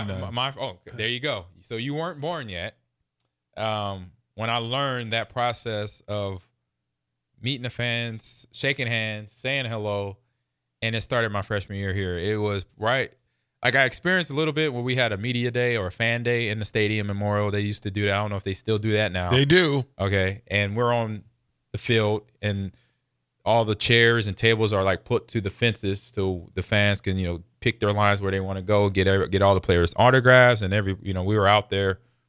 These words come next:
Speaker 2: maybe an hour, maybe a little bit over an hour. I'm not, I can't remember. But from that standpoint, and then after my first home game, when I'm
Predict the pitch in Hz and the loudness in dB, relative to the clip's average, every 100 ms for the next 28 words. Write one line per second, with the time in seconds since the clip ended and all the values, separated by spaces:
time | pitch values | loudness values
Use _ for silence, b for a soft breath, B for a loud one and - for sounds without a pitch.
0 | _ 92 101 107 123 131 131 131 131 123 | _ -2 2 4 4 4 2 2 2 2
1 | 113 117 113 117 113 107 107 107 98 87 | 0 0 2 2 2 2 0 -2 -2 -2
2 | 85 85 90 95 92 _ - 113 104 101 | -4 -4 -4 -2 -4 _ -6 -4 -2 -2
3 | 95 85 82 - _ _ _ _ - 92 | -4 -4 -10 -16 _ _ _ _ -2 2
4 | 104 95 123 156 - 143 131 127 123 117 | 4 6 6 6 4 2 2 2 2 2
5 | 110 113 117 123 120 104 92 - 127 123 | 2 2 4 4 2 2 0 2 2 2
6 | - - 127 127 117 113 101 82 95 _ | 0 0 0 0 0 2 2 0 -8 _
7 | _ _ _ _ _ _ _ 101 101 98 | _ _ _ _ _ _ _ 0 2 2
8 | 95 92 - _ _ _ _ _ _ _ | 2 -2 -8 _ _ _ _ _ _ _
9 | _ - 113 113 | _ 0 2 2